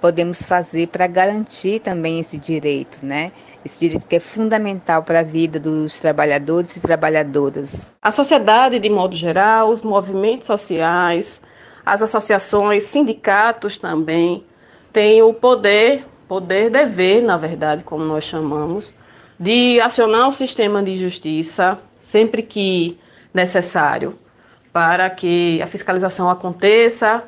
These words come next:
Speaker 2: para que haja garantia de direitos, indenizações, reparações, punição de quem explora a prática, eh, as práticas exploratórias, mas não só.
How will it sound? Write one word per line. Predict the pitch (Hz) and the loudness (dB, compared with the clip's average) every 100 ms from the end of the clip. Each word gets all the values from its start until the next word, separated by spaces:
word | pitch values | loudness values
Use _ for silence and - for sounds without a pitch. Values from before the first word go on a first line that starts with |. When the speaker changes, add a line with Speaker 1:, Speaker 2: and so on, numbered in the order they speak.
| - | -4
Speaker 2:
para | 180 190 | -4 -2
que | 190 | -2
haja | 170 180 | -2 0
garantia | 170 170 160 170 | 0 0 -2 -6
de | 156 | -8
direitos, | 160 160 190 240 247 214 202 | -4 0 2 2 2 0 0
indenizações, | 202 185 175 160 - 214 226 240 | 0 0 0 -4 -4 2 4 4
reparações, | 220 190 180 156 151 - 190 208 214 214 - _ _ - _ | 2 -2 -2 -4 -6 -6 -4 0 0 -2 -6 _ _ -20 _
punição | - 208 202 - 208 233 240 | 2 4 4 2 4 4 4
de | 196 | 0
quem | 190 175 | -2 -2
explora | 175 160 143 | -2 0 0
a | 139 | 0
prática, | - 160 185 185 - 196 196 _ _ _ _ - _ _ - _ - | 0 2 2 2 -2 -8 -8 _ _ _ _ -20 _ _ -20 _ -8
eh, | |
as | 165 156 | -6 -6
práticas | - 170 165 175 160 156 | 0 0 0 -2 -4 -4
exploratórias, | - - 160 147 147 180 196 214 226 233 - - _ - | -10 -6 0 0 0 4 4 6 4 0 -6 -20 _ -2
mas | 220 | -2
não | 262 294 | 0 -2
só. | - 160 139 | -2 -2 -2